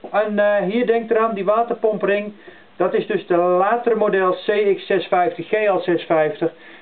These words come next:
Dat is niet meer de oude ring. Ik monteer hier de nieuwe uitvoering op.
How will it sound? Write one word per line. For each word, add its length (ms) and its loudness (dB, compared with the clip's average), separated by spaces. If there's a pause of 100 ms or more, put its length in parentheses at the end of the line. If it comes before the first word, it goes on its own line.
Dat 160 0
is 140 -6
niet 300 -2
meer 180 0
de 80 2
oude 240 2
ring. 200 0
Ik 140 -2
monteer 480 0
hier 240 -2
de 60 -8
nieuwe 400 0
uitvoering 640 0
op. 160 -2